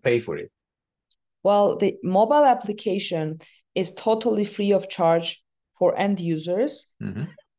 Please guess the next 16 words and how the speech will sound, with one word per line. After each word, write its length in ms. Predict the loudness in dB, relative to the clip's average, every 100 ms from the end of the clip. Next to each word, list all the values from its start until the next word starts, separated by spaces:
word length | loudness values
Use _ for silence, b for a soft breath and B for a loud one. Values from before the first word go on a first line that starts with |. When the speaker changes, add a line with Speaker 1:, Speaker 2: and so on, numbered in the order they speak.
| _
Speaker 2:
Don't 340 | 0 2 0 -4 -18 -4
pay 240 | 0 0
even 420 | -2 -6 -6 -6
for 260 | -4 -4 -4
the 160 | -4 -4
S 280 | -4 -4
M 120 | -6 -6
S 160 | -6
service, 300 | -4 -4 -4
because 460 | -6 -6 -2 -2 -2
when 120 | -6
you 120 | -6
press 380 | -4 0 0 0
the 80 | -2
button, 640 | 2 0 0 -8 -8 -10 _ _
Speaker 1:
Yeah. 160 | -12